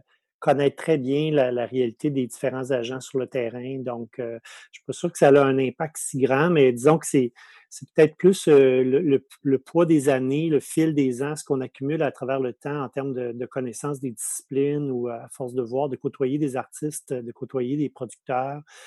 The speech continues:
qui peut aider effectivement à comprendre un petit peu plus, euh, la, la façon dont se fait la, la, la production et donc comment tout ça arrive, euh, jusqu'à la salle de spectacle.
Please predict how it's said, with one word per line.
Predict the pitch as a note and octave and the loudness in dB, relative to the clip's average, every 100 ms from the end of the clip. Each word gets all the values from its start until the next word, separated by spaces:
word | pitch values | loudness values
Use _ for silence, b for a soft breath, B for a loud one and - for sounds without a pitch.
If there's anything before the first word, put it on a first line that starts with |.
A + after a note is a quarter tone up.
| B B B | B B B
qui | - - | -20 -8
peut | - D#3+ | 0 2
aider | D3+ C3+ B2+ D#3+ | 4 2 4 4
effectivement | D3+ - - C3+ C3 D3 | 2 -8 -6 -6 -6 -8
à | |
comprendre | D3 C3 - C#3+ C#3 | -8 -10 -8 -8 -6
un | A#2+ | -8
petit | - - | -12 -12
peu | - B2+ _ - | -6 -6 _ -6
plus, | C#3+ C#3+ D#3 D3+ - C3+ | -2 0 -2 -4 -8 -6
euh, | A#2+ A#2+ | -6 -6
la, | B2 A#2+ A2+ A#2 b b b b - | -8 -8 -12 -18 b b b b -18
la | B2+ | -18
façon | - C3+ - E3+ E3+ | -8 -6 -2 -2 0
dont | D3 B2+ | -2 -4
se | - C3 | -6 -6
fait | - - D#3 D#3+ | -6 -4 0 0
la, | C#3+ B2+ | 0 -4
la, | B2+ B2+ | -6 -8
la | C3+ B2 | -8 -8
production | - B2 - - - C3+ C#3+ E3+ E3 | -8 -8 -10 -14 -4 -2 -2 -6 -6
et | B2 | -6
donc | A#2 C3 C3+ | -6 -8 -8
comment | B2+ B2+ C3 C3 | -8 -8 -6 -10
tout | - - | -16 -12
ça | - - D3+ D3+ | -8 2 4 4
arrive, | C3+ A#2+ A#2+ C#3 C#3+ B2 | 2 -4 -2 -2 -2 -6
euh, | B2 A#2+ - b b b | -8 -8 -12 b b b
jusqu'à | B2+ C3 - C3+ | -8 -8 -4 -4
la | B2 | -4
salle | C3+ B2 | -6 -6
de | B2 | -6
spectacle. | - A#2+ - A#2+ | -10 -14 -12 -16